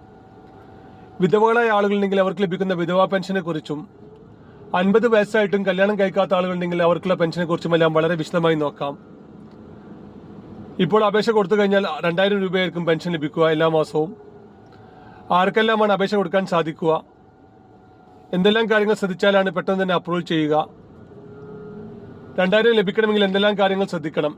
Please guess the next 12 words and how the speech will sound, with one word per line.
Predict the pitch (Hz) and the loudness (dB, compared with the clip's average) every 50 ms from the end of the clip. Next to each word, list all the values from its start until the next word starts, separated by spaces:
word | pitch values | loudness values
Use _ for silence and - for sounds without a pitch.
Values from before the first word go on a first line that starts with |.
| - - - | -10 -10 -4
എന്നതിനെക്കുറിച്ചെല്ലാം | 190 208 214 220 214 220 214 - 208 208 208 202 190 | 0 0 2 2 2 0 0 0 2 0 2 2 2
വളരെ | 190 190 196 196 175 | 2 2 0 0 -2
വിശദമായി | 165 - 208 202 190 190 185 175 | -4 -2 -2 0 0 0 0 0
നോക്കാം. | 165 156 - - 143 139 - - - - - - - - - - - - - - - - - - - - - - - - - - - - - - - - - - 196 | 0 0 0 -4 -6 -6 -8 -12 -20 -20 -20 -20 -20 -20 -20 -20 -20 -20 -20 -20 -20 -20 -20 -20 -20 -20 -20 -20 -20 -20 -20 -20 -20 -20 -20 -20 -20 -14 -6 -2 2
അതിനു | 196 214 226 247 | 2 4 4 4
മുന്നോടിയായി | 240 233 240 240 226 226 226 226 220 214 196 170 190 | 4 6 6 6 6 4 4 2 2 0 -2 -4 -6
ഇൻഫർമേഷൻ | 185 180 214 208 226 208 - 233 | -4 -2 -2 0 -2 -2 0 0
മീഡിയയുടെ | 220 214 214 208 208 202 180 | 0 2 2 2 2 2 0
വീഡിയോസ് | 190 190 202 202 196 - 202 | 0 0 0 0 0 0 -2
നിങ്ങൾ | 190 185 185 185 170 160 | 0 0 0 0 0 0
ആദ്യമായിട്ടാണ് | 175 175 165 202 196 208 208 - 214 196 196 190 185 | 0 2 2 2 2 2 2 2 0 0 0 0 -2
കാണുന്നതെങ്കിൽ | 190 180 175 180 175 170 180 | -2 -2 -2 -2 -4 -6 -6